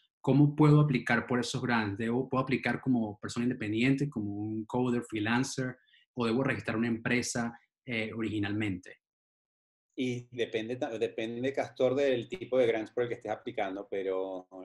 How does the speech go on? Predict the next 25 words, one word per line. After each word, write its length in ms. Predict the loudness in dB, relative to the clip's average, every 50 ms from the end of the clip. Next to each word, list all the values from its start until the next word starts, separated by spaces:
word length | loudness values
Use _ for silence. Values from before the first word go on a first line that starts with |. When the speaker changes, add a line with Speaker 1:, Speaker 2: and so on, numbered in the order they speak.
| -18 -16 -14
Speaker 2:
eh, 220 | -14 -14 -14 -14 -14
usualmente 1000 | -14 -14 -12 -4 0 2 2 2 2 0 0 0 0 0 0 -2 -2 -2 -2 -4 -4
es 280 | -4 -6 -12 -14 -8
a, 260 | -4 -4 -4 -2 -4
a 60 | -6 -4
través 220 | -2 -4 -2 -4
de 40 | -4
una 120 | -8 -8
empresa. 360 | -6 -4 -4 -6 -6 -8 -14 _ _ _ _ _ _ _ _ _ _ _ -20 -12 -4
Speaker 1:
Eh, 580 | 0 4 6 6 6 8 8 8 6 6 4 0 -10 _
Rose 320 | -2 4 6 8 8 8 6
nos 100 | 6 4
pregunta, 640 | 4 6 8 8 10 10 8 8 6 4 4 2 2
eh, 280 | 2 2 2 2 2 2
dice, 240 | 2 2 2 2
"En 80 | 2 2
tu 120 | 2 2
punto 240 | 6 8 8 8 8
de 60 | 6
vista, 500 | 4 4 2 2 0 0 0 0 -4 -10 _ -10
ah, 380 | -6 -4 -2 -2 -4 -4 -6 _ _
por 140 | -2 0 0
la 120 | 0 0
pandemia, 720 | 0 2 2 4 4 4 4 4 6 6 6 4 2 -4 _ -10
eh, 640 | -8 -4 -4 -2 -2 -2 -2 -2 -4 -4 -4 -6